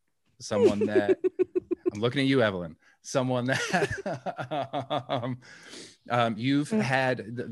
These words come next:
Speaker 1: someone where your, your, uh, uh, uh, uh, ethnic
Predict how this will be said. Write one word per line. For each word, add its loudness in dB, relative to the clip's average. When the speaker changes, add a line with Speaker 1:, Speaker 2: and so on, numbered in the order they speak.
Speaker 1:
someone 0
where 6
your, 2
your, -2
uh, 2
uh, 0
uh, -4
uh, -2
ethnic -2